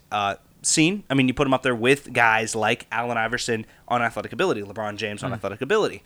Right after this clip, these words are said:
Speaker 1: um, high flyers that really, I mean, he can get down the court in three steps, and for a guy his size to do that is insane.
Speaker 2: Right.
Speaker 1: So for him to have anything have to do with his knees, ankles, hips, anything like that is kind of a red flag for
Speaker 2: You'd
Speaker 1: me.
Speaker 2: be, you'd be terrified from that. I think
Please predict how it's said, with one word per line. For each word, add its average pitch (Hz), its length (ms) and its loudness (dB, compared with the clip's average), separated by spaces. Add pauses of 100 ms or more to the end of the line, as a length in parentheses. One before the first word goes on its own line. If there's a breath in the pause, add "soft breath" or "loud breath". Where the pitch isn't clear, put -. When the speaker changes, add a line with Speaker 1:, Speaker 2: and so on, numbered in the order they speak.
(340 loud breath)
Speaker 1:
um, 104 380 0
high 123 240 4
flyers 104 480 2
that 107 280 2
really, 113 580 2 (460 soft breath)
I 107 60 -6
mean, 101 380 -10 (640)
he - 260 0
can 156 120 -6
get 143 120 2
down 131 120 6
the 120 60 -2
court 131 200 2
in 104 60 -8
three 101 200 -8
steps, - 420 -4 (180)
and 120 140 -4
for 117 160 2
a 110 40 2
guy 104 200 2
his 110 140 -6
size 90 200 -6
to 127 60 -4
do 135 60 0
that 92 140 -4
is 90 100 -12
insane. 92 380 -6 (120)
Speaker 2:
Right. 110 220 0
Speaker 1:
So 160 160 8
for 143 160 2
him 185 220 0
to 170 140 -2
have 147 340 6
anything 151 560 0
have 120 220 -2
to 123 60 -8
do 123 60 -4
with 110 100 -8
his 110 160 -6
knees, 120 400 -2 (120)
ankles, 135 500 -2 (280 soft breath)
hips, - 340 -2
anything 156 360 0
like 95 180 -6
that 80 180 -8
is 92 100 -10
kind 110 160 0
of 98 60 -6
a 95 40 -8
red 82 200 -10
flag - 260 -10
for 113 100 -10
Speaker 2:
You'd 117 100 -2
Speaker 1:
me. 113 60 -2
Speaker 2:
be, 110 60 -2
you'd 104 140 -6
be 104 60 -10
terrified 101 460 -2
from 101 120 -12
that. 95 220 -2
I 143 140 2
think 185 340 -2